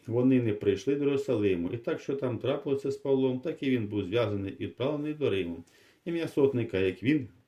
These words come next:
був зв'язаний, не відправлений до Риму, ім'я сотника, який його прийняв, і назвав назву кораблів, і як потерпіли корабельну аварію, на якому острові врятувалися, і як вони були прийняті люднолюбно. А Павло допоміг начальнику цього острова, як звідти вони відплили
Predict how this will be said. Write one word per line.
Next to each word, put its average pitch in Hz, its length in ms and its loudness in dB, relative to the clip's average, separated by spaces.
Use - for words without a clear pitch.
був 131 140 0
зв'язаний, 120 560 2
не 135 160 -2
відправлений 143 480 0
до 135 100 4
Риму, 92 340 2
ім'я 101 260 -2
сотника, 98 340 -4
який 92 340 -6
його 107 240 4
прийняв, 104 520 0
і - 20 -2
назвав 127 500 -2
назву 143 280 -2
кораблів, 123 640 0
і 113 60 -2
як 113 220 0
потерпіли 101 540 0
корабельну 127 640 0
аварію, 123 580 0
на 147 60 -6
якому 165 400 -2
острові 120 360 2
врятувалися, 107 760 0
і 120 120 -8
як 180 220 -8
вони 135 200 2
були 104 280 0
прийняті 101 540 -4
люднолюбно. 95 680 -4
А 143 60 -8
Павло 180 220 2
допоміг 127 460 2
начальнику 98 640 0
цього 92 300 0
острова, 87 460 -2
як 135 180 -4
звідти 156 360 -2
вони 117 220 0
відплили 101 480 -2